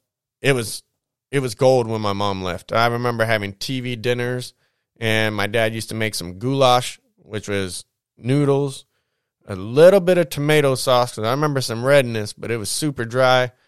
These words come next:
um, some peas. There was, like, all types of, uh,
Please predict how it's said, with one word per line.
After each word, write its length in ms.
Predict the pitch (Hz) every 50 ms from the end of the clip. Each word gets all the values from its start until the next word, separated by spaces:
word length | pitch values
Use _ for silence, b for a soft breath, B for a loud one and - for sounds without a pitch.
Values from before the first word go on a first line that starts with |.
| _ _ _ _ _ -
um, 500 | 117 110 107 104 104 101 98 95 92 95 _ _ _ _ _ _ _ _ _
some 280 | - - - 110 95 92
peas. 640 | - - 143 151 147 147 147 147 143 139 135 127
There 140 | - 143 135
was, 120 | 139 135
like, 160 | 120 120 113 113
all 140 | 127 131
types 320 | 131 - 135 127 123 - -
of, 120 | - - _ _ -
uh, 120 | - 127